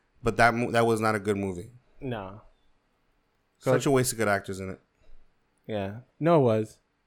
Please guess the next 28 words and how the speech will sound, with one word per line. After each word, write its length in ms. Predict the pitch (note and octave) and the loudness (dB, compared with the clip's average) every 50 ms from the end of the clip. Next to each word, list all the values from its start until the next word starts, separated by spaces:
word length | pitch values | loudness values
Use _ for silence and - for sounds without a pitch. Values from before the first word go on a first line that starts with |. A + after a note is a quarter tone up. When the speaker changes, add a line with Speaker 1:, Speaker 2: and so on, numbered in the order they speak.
| _ _ _ _ _ _ _ _ _ _ _ _ _ - | _ _ _ _ _ _ _ _ _ _ _ _ _ -6
Speaker 2:
They, 340 | C#3 B2+ B2+ B2+ B2+ B2+ B2 | -2 0 2 2 2 2 2
they, 320 | B2 B2+ C3+ C3+ C3+ C3 | 2 2 4 4 4 4
they 220 | C3 B2+ C#3 D3 C#3 | 2 2 2 2 4
had 200 | C#3 E3+ E3+ E3 | 4 2 2 4
the 80 | E3 | 2
characters 460 | - - C#3+ D3+ D3+ D3+ - C#3 C3 | 0 4 4 4 4 4 0 -2 0
in 80 | C3+ B2 | 0 0
place, 200 | - C#3 A#2+ - | 0 -2 -2 -2
but 140 | B2 A#2 - | -4 -6 -4
the 80 | A#2 | -6
stories 500 | - - - B2 A#2+ A#2+ A#2+ A#2+ A#2 A2+ | -8 -6 -4 -4 -2 -2 -2 -2 -4 -4
was 280 | A2+ A2+ A2+ A2 G#2+ - | -4 -6 -6 -6 -6 -6
like, 340 | A2+ G#2+ G#2+ G#2+ G#2 - A2+ | -4 -4 -4 -4 -6 -6 -6
uh, 220 | A#2+ A#2+ A2+ B2 - _ _ | -4 -4 -4 -6 -8 _ _
Speaker 1:
Which 200 | - D#3 G3 - | -6 -6 -6 2
is 40 | B3 D#3+ | 4 6
Speaker 2:
Dave-, 160 | E3 F3 F3 | 8 8 6
Speaker 1:
a 40 | F3 | 4
s- 80 | D#3+ | 0
Speaker 2:
David 460 | C#3+ C3 D#3 D#3+ D#3 E3 E3 D#3+ D3+ C#3 | 2 4 4 6 8 8 8 8 8 8
Harbour. 520 | A#2+ A#2+ C3 B2 B2 A2+ A2+ A#2 A#2+ - - - _ _ - | 6 6 6 6 6 6 4 2 2 -2 -10 -20 _ _ -4
I 80 | D#3 C#3+ | -2 0
Speaker 1:
David 140 | C#3+ B2+ | 0 -2
Speaker 2:
mean, 80 | G#2+ G#2+ | -2 -4
Speaker 1:
Harbour. 300 | A2 A2 A2 B2 B2+ B2+ _ _ _ _ _ - - - - - - - - | -6 -6 -8 -10 -14 -18 _ _ _ _ _ -16 -14 -14 -14 -16 -18 -14 -8
Speaker 2:
yeah, 260 | C3 B2 A#2 A2 A2+ - _ _ _ _ - | -6 -6 -6 -6 -8 -14 _ _ _ _ -8
David 300 | C#3 B2+ B2 C3 B2 G#2 | -6 -6 -4 -6 -8 -8
Harbour. 420 | - G#2+ G#2 G#2 G2+ F#2+ E2+ - | -10 -12 -12 -12 -12 -14 -16 -18